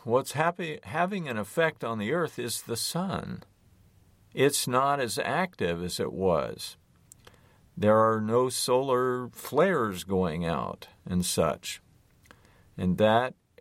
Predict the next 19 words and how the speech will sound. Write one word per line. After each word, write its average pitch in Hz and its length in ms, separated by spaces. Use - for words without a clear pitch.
affects 98 600
the 98 220
earth's 90 420
weather, 90 500
its - 300
temperature, 127 640
its 98 240
winds, 104 640
all 95 340
that 82 220
kind 78 200
of - 80
stuff. - 540
And 98 120
we 143 160
think 143 300
it's 123 240
us. - 460
We're, 107 380